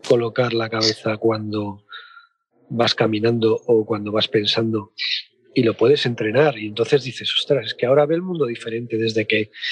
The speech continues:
yergo la cabeza y, y tengo más autoestima y tal". Y,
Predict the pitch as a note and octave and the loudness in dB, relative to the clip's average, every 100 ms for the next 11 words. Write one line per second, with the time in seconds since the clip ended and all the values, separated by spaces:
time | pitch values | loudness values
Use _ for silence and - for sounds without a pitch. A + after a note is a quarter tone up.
0 | - - - A#2 C3+ C3+ B2+ A#2 A2+ A2+ | -8 -10 -2 4 4 6 4 2 0 2
1 | C#3+ - A2+ A2+ A2+ A2 A2 A2+ _ _ | 2 0 -2 0 0 0 -4 -8 _ _
2 | _ - A#2+ B2 B2 B2 - A#2 A2+ G#2 | _ -6 0 2 2 0 0 0 0 -4
3 | - A#2 C3+ A2+ G#2 A2+ C3+ B2+ A2 | 0 0 0 -2 -2 2 4 4 0